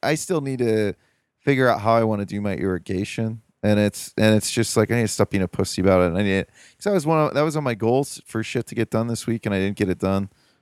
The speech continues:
Um, so, you know, there, there's just things that I'm not doing here. So before I can, you know, before I quit my job,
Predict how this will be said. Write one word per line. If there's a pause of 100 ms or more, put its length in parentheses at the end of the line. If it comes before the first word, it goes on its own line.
(200)
Um, (760)
so,
you
know,
there, (340)
there's
just
things
that (580)
I'm
not
doing (220)
here. (360)
So
before
I
can,
you
know,
before
I (400)
quit
my
job,